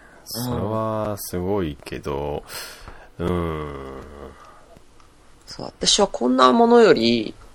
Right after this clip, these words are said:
Speaker 2: うん。
Speaker 1: 型-、型紙とかを出してほしいよね。
Speaker 2: 型紙？
Speaker 1: 型紙。
Speaker 2: ああ、いいんじゃないですか、型紙。型紙自分で作れないですか？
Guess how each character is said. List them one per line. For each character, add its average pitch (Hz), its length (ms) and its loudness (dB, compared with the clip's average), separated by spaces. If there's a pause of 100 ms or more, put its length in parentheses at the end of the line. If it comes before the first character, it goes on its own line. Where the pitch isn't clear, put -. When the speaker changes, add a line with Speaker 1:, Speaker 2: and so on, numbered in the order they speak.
(180)
Speaker 2:
う 123 60 -2
ん。 110 120 -4
Speaker 1:
型-、 - 300 6 (180)
型 - 260 6
紙 240 240 4
と 220 120 2
か 139 140 8
を - 200 0 (460)
出 - 100 2
し - 60 -4
て - 80 -8
ほ - 100 -14
し - 140 -4
い - 40 -8
よ 71 140 -8
ね。 - 100 -16 (1120)
Speaker 2:
型 135 160 -2
紙？ 120 280 0 (420)
Speaker 1:
型 147 240 -4
紙。 123 240 -2 (1500)
Speaker 2:
あ 107 460 4
あ、 - 20 -2
い 156 40 0
い - 20 2
ん 190 40 2
じ 175 60 6
ゃ 135 40 8
な - 0 -
い - 20 0
で - 0 -
す - 80 -2
か、 113 80 0
型 104 220 0
紙。 95 360 2 (1040)
型 151 200 0
紙 170 160 6
自 147 140 2
分 156 100 4
で 160 80 4
作 - 160 0
れ 151 60 6
な 147 80 6
い - 40 6
で 82 40 0
す 82 80 -6
か？ 80 100 -8